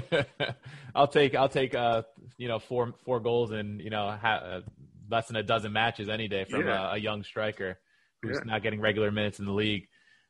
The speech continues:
Speaker 1: Um, so some other miscellaneous moments that were talking points a little bit later on was th-, one of them was the foul that Lorenzo Pellegrini took from Pedro Obiang in the seventy-ninth minute.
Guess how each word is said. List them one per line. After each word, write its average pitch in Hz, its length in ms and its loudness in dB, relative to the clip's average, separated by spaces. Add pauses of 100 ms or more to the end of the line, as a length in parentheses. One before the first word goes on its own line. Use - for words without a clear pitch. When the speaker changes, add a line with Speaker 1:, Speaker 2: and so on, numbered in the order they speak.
(120)
Speaker 1:
Um, 120 500 4
so 147 260 8
some 160 180 0
other 185 200 8
miscellaneous 151 600 2
moments 143 440 4
that 123 380 4
were 127 480 6
talking 127 420 4
points 120 360 -2
a - 100 -2
little 123 180 4
bit 113 200 4 (240)
later 120 340 6
on 120 400 6
was 117 300 0
th-, 101 160 -10
one 135 220 4
of 143 60 6
them 143 140 6
was 123 200 6
the 113 260 6 (340)
foul 135 400 8
that 117 380 8
Lorenzo 123 420 6
Pellegrini 117 760 4
took - 380 2
from 110 400 2
Pedro 120 340 6
Obiang 117 560 6
in 110 140 -2
the 107 60 -2
seventy-ninth 113 760 2
minute. 120 380 4